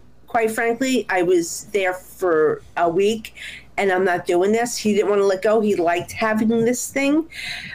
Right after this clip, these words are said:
But as I'm talking to it, talking to this, this male, and, um,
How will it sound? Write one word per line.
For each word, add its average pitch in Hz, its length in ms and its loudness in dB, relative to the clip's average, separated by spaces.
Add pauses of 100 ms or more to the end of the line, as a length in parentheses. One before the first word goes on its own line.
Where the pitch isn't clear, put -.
But 233 120 2
as 240 260 2
I'm 262 140 4
talking 254 680 2 (1040)
to 320 200 2
it, 285 340 -2
talking 240 380 2
to 240 80 -2
this, 240 240 0 (300)
this 208 220 0
male, 226 500 0 (1000)
and, 185 340 2
um, 175 360 2